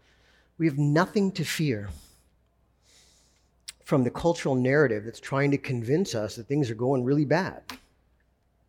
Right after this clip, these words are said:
Have you ever, have you ever taken off in an airplane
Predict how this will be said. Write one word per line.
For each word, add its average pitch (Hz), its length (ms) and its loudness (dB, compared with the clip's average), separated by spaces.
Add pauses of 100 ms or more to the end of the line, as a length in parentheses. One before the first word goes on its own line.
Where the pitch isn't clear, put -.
(400)
Have 160 140 2
you 202 80 8
ever, 226 200 4 (720)
have 165 140 2
you 202 60 6
ever 208 120 4
taken 202 300 6
off 185 220 6
in 170 60 6
an 160 120 4
airplane 156 720 4